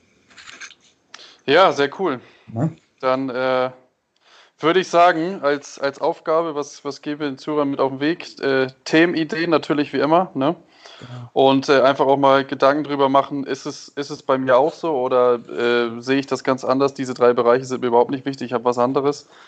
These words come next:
Speaker 1: Ähm, oder als, was anderes als Überpunkt oder ich nenne es anders, kann ja auch sein, ne? Jeder hat seine eigenen Namen teilweise auch
Speaker 2: Ja.
Speaker 1: für bestimmte Lebensbereiche und, äh,
Speaker 2: Richtig. Vielleicht auch mal
Speaker 1: genau.
Speaker 2: hinsetzen,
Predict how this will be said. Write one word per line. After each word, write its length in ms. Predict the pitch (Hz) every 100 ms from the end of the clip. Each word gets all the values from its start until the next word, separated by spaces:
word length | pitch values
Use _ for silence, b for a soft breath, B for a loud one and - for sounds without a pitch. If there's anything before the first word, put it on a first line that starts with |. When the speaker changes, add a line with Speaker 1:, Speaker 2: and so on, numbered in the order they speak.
| B B B B
Speaker 1:
Ähm, 400 | - 123 120 120 117
oder 240 | 101 117
als, 180 | 113 - 120
was 120 | 117
anderes 300 | 135 135 135
als 160 | 127
Überpunkt 760 | 135 143 151 151 165 165 - - _
oder 180 | 120 110
ich 140 | 120
nenne 300 | 123 131 165
es 140 | 151 -
anders, 380 | 143 147 143
kann 160 | - 117
ja 80 | 113
auch 140 | 131
sein, 320 | - 135 135
ne? 160 | 120 151 -
Jeder 260 | 120 120
hat 120 | 120
seine 460 | 117 117 117 110 113
eigenen 560 | - 117 123 117 120 127
Namen 560 | 120 113 120 147 139 131
teilweise 480 | 139 127 127 127 120
auch 200 | 135 - B B B
Speaker 2:
Ja. 160 | B 131 B _
Speaker 1:
für 120 | -
bestimmte 380 | 127 123 127 117
Lebensbereiche 800 | 117 123 120 - 120 117 117 120
und, 360 | 117 113 117 -
äh, 300 | - 113 110 - _ _ _ 139
Speaker 2:
Richtig. 320 | 131 123 -
Vielleicht 220 | 139 156
auch 60 | 180
mal 60 | 165
Speaker 1:
genau. 100 | 107
Speaker 2:
hinsetzen, 480 | - - 175 165